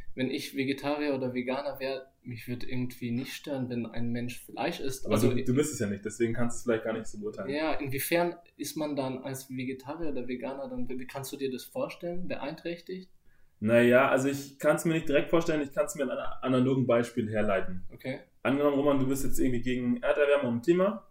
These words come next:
Speaker 1: Ja.
Speaker 2: und du wohnst auch mit jemandem zusammen, der fährt seinen fetten S U V und fährt damit jeden Tag irgendwie sinnlos dreißig Kilometer durch den Berufsverkehr.
Speaker 1: Ja, klar,
Speaker 2: Dann
Speaker 1: das
Speaker 2: würdest
Speaker 1: sind
Speaker 2: du
Speaker 1: die
Speaker 2: dem auch sagen, "Weißt du was, das ist eine gemeinsame Verantwortung, die man hat und ich find's einfach nicht geil."
Speaker 1: Ja, das
Speaker 2: Und
Speaker 1: sind die
Speaker 2: deswegen würde ich
Speaker 1: Interessen, die gegeneinander prallen, sozusagen,
Speaker 2: Interessen.
Speaker 1: die unterschiedlichen.
Speaker 2: Und man will's halt nicht direkt in der eigenen Wohnung haben. Ich kann schon verstehen,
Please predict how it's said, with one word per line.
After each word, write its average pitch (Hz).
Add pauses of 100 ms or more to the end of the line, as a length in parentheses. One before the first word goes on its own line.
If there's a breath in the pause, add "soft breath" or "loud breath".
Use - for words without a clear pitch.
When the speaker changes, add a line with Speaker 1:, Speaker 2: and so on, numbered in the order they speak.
(100)
Speaker 1:
Ja. 131
Speaker 2:
und 123
du 117
wohnst 143
auch 143
mit 131
jemandem 135
zusammen, 131
der 131
fährt 139
seinen 123
fetten 127
S 123
U 127
V 156
und 147
fährt 131
damit 131
jeden 135
Tag 135
irgendwie 123
sinnlos 131
dreißig 120
Kilometer 120
durch 113
den 110
Berufsverkehr. 104 (140)
Speaker 1:
Ja, 139
klar, 139
Speaker 2:
Dann 117
Speaker 1:
das 123
Speaker 2:
würdest -
Speaker 1:
sind 143
Speaker 2:
du 131
Speaker 1:
die 135
Speaker 2:
dem 135
auch 131
sagen, 151 (140)
"Weißt 120
du 127
was, 175
das 139
ist 127
eine 131
gemeinsame 123
Verantwortung, 139
die 143
man 143
hat -
und 123
ich 120
find's 120
einfach 113
nicht 107
geil." 95 (200)
Speaker 1:
Ja, 131
das 123
Speaker 2:
Und -
Speaker 1:
sind 147
die 135
Speaker 2:
deswegen 127
würde 127
ich 139
Speaker 1:
Interessen, 156
die 131
gegeneinander 131
prallen, 127
sozusagen, 123
Speaker 2:
Interessen. 180
Speaker 1:
die 185
unterschiedlichen. 131
Speaker 2:
Und 131
man 135
will's 127
halt 143
nicht 147
direkt 135
in 131
der 107
eigenen 113
Wohnung 117
haben. 104
Ich 107
kann 139
schon 147
verstehen, 156